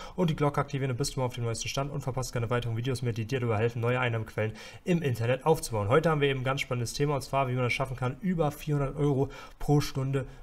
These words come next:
mit einer künstlichen Intelligenz zu verdienen. Wie das Ganze funktioniert, wirst du natürlich anhand von Praxisbeispielen in diesem Video genau erfahren. Dann würde ich mal sagen, Daumen hoch für einen zweiten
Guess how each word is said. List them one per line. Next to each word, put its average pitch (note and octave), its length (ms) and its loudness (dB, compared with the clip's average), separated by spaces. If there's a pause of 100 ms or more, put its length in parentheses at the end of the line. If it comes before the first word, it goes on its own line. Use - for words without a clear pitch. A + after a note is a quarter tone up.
mit D3 140 2
einer C#3+ 200 0
künstlichen B2 380 -2
Intelligenz A2+ 440 0
zu B2 140 -6
verdienen. B2 400 -4
Wie C3 80 -4
das D3 240 4
Ganze B2 220 0
funktioniert, A#2 560 -4
wirst A2+ 240 -4
du A#2+ 100 -2 (220)
natürlich B2 340 -2
anhand B2 220 0
von A#2 160 -2
Praxisbeispielen B2+ 840 0
in C3 140 -4
diesem G#2+ 260 -4
Video G#2+ 240 -2
genau G2+ 400 -2 (240)
erfahren. C3 320 0
Dann G#2+ 80 0
würde E3 140 4
ich - 60 -4
mal C#3 120 2
sagen, C#3 240 4
Daumen B2 260 2
hoch D#3 140 0
für C3 140 -8
einen A2+ 160 -2
zweiten - 160 4